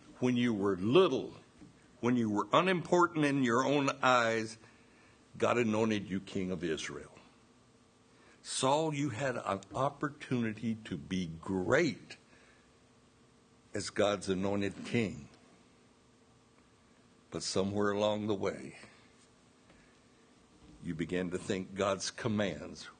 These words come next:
were arbitrary. And Saul, you begin to obey God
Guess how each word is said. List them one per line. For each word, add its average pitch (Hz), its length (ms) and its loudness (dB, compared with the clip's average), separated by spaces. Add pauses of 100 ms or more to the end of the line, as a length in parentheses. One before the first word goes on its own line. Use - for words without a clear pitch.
were 98 220 -6
arbitrary. - 920 -6 (3000)
And 87 160 -6
Saul, 123 460 2
you 95 140 -4
begin 107 440 0
to 110 140 2
obey 98 360 2
God 85 480 -2